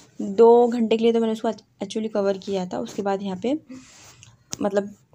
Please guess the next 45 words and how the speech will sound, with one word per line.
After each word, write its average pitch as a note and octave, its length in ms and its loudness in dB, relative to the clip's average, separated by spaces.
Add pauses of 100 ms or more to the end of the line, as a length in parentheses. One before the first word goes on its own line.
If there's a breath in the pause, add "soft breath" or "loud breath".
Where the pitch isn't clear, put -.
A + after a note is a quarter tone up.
(160)
कवर G#3 240 0
करके G#3+ 200 -4
रख G#3 180 -2
दिया F3+ 220 -2
था F#3 120 -8
फ्रिज G3+ 300 -10
में। A3+ 160 -4
और - 200 -2
ये A3+ 120 0
गुलाब G#3 260 -2
जामुन G#3 200 -10
का A3 80 -6
जो G#3+ 120 -6
पैकेट G#3 320 -10
था - 140 -10
हम A#3 120 -4
लोग G#3 140 -4
ने G#3+ 120 -4
डीमार्ट G3 320 -4
से A#3 100 -8
लेकर G3 300 -4
आए F#3+ 140 -2
हुए F#3+ 180 -4
थे C4+ 200 -6 (760 loud breath)
और A3 200 4
उस A3+ 100 0
पर B3+ 100 -2
लिखा A3+ 240 0
हुआ G#3 140 2
था A#3 120 0
हंड्रेड G#3 360 -2
गुलाब F#3+ 220 0
जामुन G#3 240 -6
बनते F3+ 340 -4
हैं, G3 240 -8 (340 loud breath)
तो G#3+ 60 -2
उसमें A3 220 -2
से A3 80 -4
मैंने A3+ 180 0
हाफ़ A3 380 2
यूज़ A3+ 240 -2
किया G#3 240 -2
हुआ F#3+ 180 -2
है, A#3+ 220 -4 (320)
हाफ़ A3 300 -2